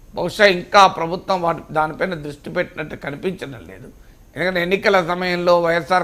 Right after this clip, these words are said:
కాంగ్రెస్ పార్టీ వాళ్ళతో రాజీనామాలు చేయించి వాళ్ళను ఎన్నికల ప్రచారానికి వాడుకున్నది. ఇప్పుడు వాళ్ళు అ-, అలాగే కొనసాగి ఉంటే వేరు విషయం. ఎంతమంది రాజీనామా చేశారు, ఎంతమంది కొనసాగారో డేటా నా దగ్గర లేదు.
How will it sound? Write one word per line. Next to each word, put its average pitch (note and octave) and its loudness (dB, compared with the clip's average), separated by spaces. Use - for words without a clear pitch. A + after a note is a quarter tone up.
కాంగ్రెస్ D#3+ -2
పార్టీ D#3 -2
వాళ్ళతో F3 2
రాజీనామాలు E3+ -2
చేయించి D#3 -8
వాళ్ళను F#3 4
ఎన్నికల G3 2
ప్రచారానికి F#3 2
వాడుకున్నది. C#3+ -6
ఇప్పుడు F#3+ 0
వాళ్ళు F3+ 4
అ-, C3+ 0
అలాగే G3 6
కొనసాగి F#3 2
ఉంటే F3 4
వేరు F3 0
విషయం. C#3 -8
ఎంతమంది E3+ -4
రాజీనామా D#3+ 0
చేశారు, D#3 -2
ఎంతమంది E3+ -4
కొనసాగారో D#3 -4
డేటా D3 -4
నా D3 -8
దగ్గర A#2+ -8
లేదు. G#2+ -16